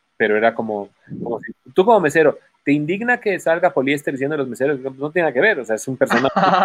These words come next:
Speaker 1: hace de, que hace de, de mesero, ¿no? O sea, Beto no era mago.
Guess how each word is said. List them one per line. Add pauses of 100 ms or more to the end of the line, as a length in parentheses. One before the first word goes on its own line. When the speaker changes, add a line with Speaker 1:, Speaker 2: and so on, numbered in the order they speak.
(160)
Speaker 1:
hace
de, (460)
que
hace
de,
de
mesero,
¿no?
O
sea, (300)
Beto
no
era
mago.